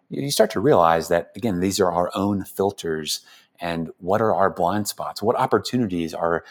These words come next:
advisors missing because they're projecting their own values or their own, uh, uh, blind spots onto others? And, and I think it's pretty significant. And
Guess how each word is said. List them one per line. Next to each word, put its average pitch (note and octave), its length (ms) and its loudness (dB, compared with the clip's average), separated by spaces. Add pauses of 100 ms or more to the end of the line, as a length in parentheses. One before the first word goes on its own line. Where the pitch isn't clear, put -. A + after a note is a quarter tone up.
(180)
advisors F2+ 600 -2
missing E2+ 500 -6
because D#2+ 360 -8
they're F#2+ 140 2
projecting F2+ 680 -4
their F2 240 -2
own G2 260 0
values E2 720 -2 (280)
or F2+ 140 -2
their F2 260 -2
own, F2+ 480 -2 (480)
uh, D#2+ 300 -10 (640)
uh, D#2 380 -8 (220)
blind G2 320 4
spots E2 460 0
onto E2+ 280 -2
others? D#2 500 -4 (260)
And, F#2+ 140 -8
and F#2+ 100 -4
I G2 60 -2
think E3 180 -6
it's A3 140 -4
pretty G#2+ 200 -2
significant. F2+ 640 -4
And E2 260 -4